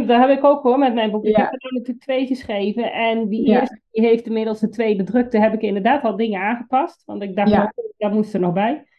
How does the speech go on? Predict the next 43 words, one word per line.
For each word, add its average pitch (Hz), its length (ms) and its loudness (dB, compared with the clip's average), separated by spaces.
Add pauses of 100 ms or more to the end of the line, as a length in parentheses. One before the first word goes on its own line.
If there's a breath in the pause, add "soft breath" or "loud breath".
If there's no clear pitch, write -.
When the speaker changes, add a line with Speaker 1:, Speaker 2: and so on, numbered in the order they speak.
(140)
Speaker 1:
En 202 140 -2
bij 196 80 4
Speaker 2:
Ja. 208 80 4
Speaker 1:
het 202 80 0
laatste - 300 -8
boek 214 160 2
had 226 160 2
ik 190 120 -2
ook, 185 300 -2
daar 190 160 0
heb 180 120 -6
ik, - 80 -20 (280)
inderdaad 196 540 -2
ben 208 140 0
ik 208 100 -2
tot 196 140 -8
het 185 100 -6
laatste 220 420 -4
moment, 220 400 -2
"Oh, 247 200 0
dit 240 180 0
er 226 60 0
nog 214 140 0
bij, 214 240 0
dat 220 180 -4
er 202 60 -6
nog 190 140 -2
bij." 202 180 4
Speaker 2:
Ja. 202 180 2 (680)
Speaker 1:
Op 190 80 -6
een 185 60 -2
gegeven 247 220 2
moment 254 120 4
Speaker 2:
Ja, 208 60 0
Speaker 1:
moet 214 100 0
je 247 60 -2
wel 240 120 0
Speaker 2:
dus - 20 -2
Speaker 1:
een 240 160 -4
keer 233 340 0
een 220 160 -4
datum 214 440 -2
prikken. 240 480 -6